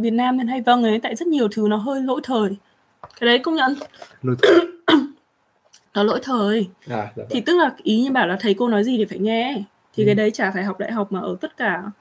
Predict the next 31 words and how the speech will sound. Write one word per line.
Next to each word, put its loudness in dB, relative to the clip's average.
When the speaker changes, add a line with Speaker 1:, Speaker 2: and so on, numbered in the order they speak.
Speaker 1:
mà -8
cũng -6
chả -2
đâu 2
xa, -2
kể 0
cả -2
ở -2
gia 2
đình, 6
bạn 0
bè, 0
ở, 0
trong -2
gia 4
đình 6
thế, 0
người 6
lớn 4
nói 2
thì 0
phải -4
nghe, -2
hay -8
đi -4
làm 0
sếp -6
nói -2
thì 0
phải -4
nghe. 0